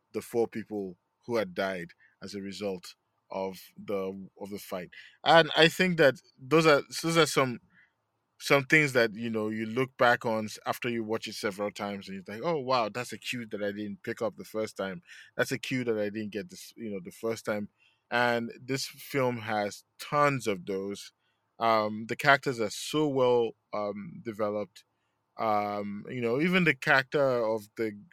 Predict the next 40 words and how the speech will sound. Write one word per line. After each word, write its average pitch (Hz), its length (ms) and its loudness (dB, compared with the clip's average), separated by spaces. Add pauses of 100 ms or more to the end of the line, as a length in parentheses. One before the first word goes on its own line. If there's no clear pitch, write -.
(100)
the 123 100 -6
lady 113 520 -2 (460)
who 123 200 -4
fell 117 220 2
in 107 100 -4
love 104 180 -4
with 98 120 -12
the 101 80 -8
samurai 101 640 -2
who 104 140 -18
couldn't 104 380 -6 (220)
end 110 160 -6
up 101 120 -6 (200)
being, 107 340 -6 (200)
going 117 260 0
with 101 240 -8
him. 76 220 -20 (560)
Um, 107 520 0 (840)
from 135 180 -4
the 139 60 0
very 170 260 6
beginning, 143 440 0
when 120 120 0
her 113 80 2
dad, 117 300 4 (300)
um, 113 460 0 (340)
told 131 260 -2
her 120 100 0
to 110 200 -10
cut 110 180 -6
her 104 140 -2
hair 104 400 2
off, - 180 -14 (380)
you 127 120 -4
knew 156 160 2
there 135 120 4
was 110 140 0
a 110 80 -4
story 110 380 0
that, 98 240 -4